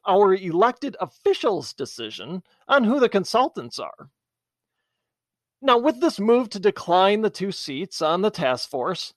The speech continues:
C D R has ensured a few things for themselves. One, they are not to be taken seriously when it comes to any policy or procedure recommendations. They had an offer to sit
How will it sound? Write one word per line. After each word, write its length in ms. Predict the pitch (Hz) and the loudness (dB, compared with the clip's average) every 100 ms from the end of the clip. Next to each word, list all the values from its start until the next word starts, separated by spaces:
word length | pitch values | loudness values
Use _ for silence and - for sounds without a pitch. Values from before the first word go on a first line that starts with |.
| _ | _
C 200 | - 302 | -8 -4
D 160 | 311 285 | 0 4
R 240 | 233 240 | 6 6
has 160 | 226 202 | 4 0
ensured 380 | 254 - 165 196 | -6 -4 -2 0
a 40 | |
few 220 | - 247 | -2 -4
things 320 | - 285 311 - | -2 -2 -2 -8
for 140 | 156 | -6
themselves. 640 | 135 127 - 104 - - - _ _ _ _ _ _ _ _ _ _ | -4 -6 -6 -6 -6 -12 -16 _ _ _ _ _ _ _ _ _ _
One, 520 | 160 180 269 233 247 202 | 0 6 6 4 -4 0
they 180 | 208 | 4
are 180 | 214 185 | 4 4
not 560 | 156 160 170 220 240 226 - | 0 -4 -2 0 0 -4 -10
to 140 | 208 | -8
be 220 | 185 214 | -6 -6
taken 460 | 214 175 175 190 185 | -6 -4 -2 -2 -4
seriously 720 | - 170 156 170 151 - 165 | -4 -2 -2 -2 -4 -2 0
when 160 | 185 214 | 2 2
it 100 | 214 | 0
comes 220 | 247 220 | -2 -4
to 140 | 247 | -4
any 180 | 254 277 | -2 -2
policy 580 | - 185 190 202 - 254 | -2 4 6 4 2 2
or 100 | 247 | 2
procedure 560 | 247 233 - 294 330 277 | 2 -4 -4 -6 -4 -4
recommendations. 960 | 135 147 123 117 110 107 113 87 - - _ _ _ _ _ _ _ - | -4 -4 -6 -6 -6 -8 -12 -16 -20 -20 _ _ _ _ _ _ _ -2
They 200 | 135 170 | 4 6
had 240 | 170 202 | 8 6
an 120 | 247 | 6
offer 360 | 233 208 220 220 | 6 4 4 2
to 80 | 220 | 0
sit 320 | - 196 214 | -2 -2 -4